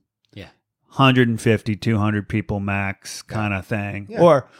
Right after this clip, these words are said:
Speaker 2: or if you're fortunate enough, I've done enough theater gigs. Like, to me, that's the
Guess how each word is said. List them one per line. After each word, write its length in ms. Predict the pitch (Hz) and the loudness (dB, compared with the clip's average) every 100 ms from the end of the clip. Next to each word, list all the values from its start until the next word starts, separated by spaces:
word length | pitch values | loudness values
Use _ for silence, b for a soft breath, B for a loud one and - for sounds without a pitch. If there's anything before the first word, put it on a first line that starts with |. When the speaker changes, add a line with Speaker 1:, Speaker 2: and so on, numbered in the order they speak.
| b - | b 2
Speaker 2:
or 280 | 202 165 156 | 6 6 6
if 140 | 139 | 2
you're 220 | 135 127 | 2 2
fortunate 460 | - 151 143 143 127 | 0 0 0 0 -2
enough, 340 | 123 123 120 | 0 -2 0
I've 180 | 127 117 | -2 -2
done 160 | 127 123 | 0 2
enough 240 | 120 117 | 0 -2
theater 380 | - 131 131 123 | -2 2 4 2
gigs. 360 | 113 107 98 - | 2 -2 -4 -6
Like, 180 | 98 - _ | -8 -10 _
to 100 | - | 0
me, 160 | 147 135 | 4 6
that's 320 | 113 110 - | 4 0 -2
the 200 | 123 | -2